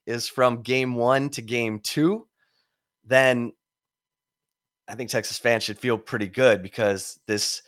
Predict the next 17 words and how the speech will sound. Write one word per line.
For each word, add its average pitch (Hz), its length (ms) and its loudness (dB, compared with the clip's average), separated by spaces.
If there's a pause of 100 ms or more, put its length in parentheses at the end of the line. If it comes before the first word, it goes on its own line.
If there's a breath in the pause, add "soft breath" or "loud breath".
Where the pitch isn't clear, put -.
(480 soft breath)
this 147 140 -2
coaching 160 300 4
staff 120 720 2 (180)
knows 131 340 2
what 151 140 2
it 170 80 -2
has. 113 460 4 (100)
I, 117 140 2 (100)
one 120 240 -2
other 131 160 0
quick - 400 -6
point, 117 400 0 (160)
Taylor, 101 400 -2 (580 soft breath)
on 113 160 -4
the 104 100 -2
defense, 107 720 0
there, 113 240 -2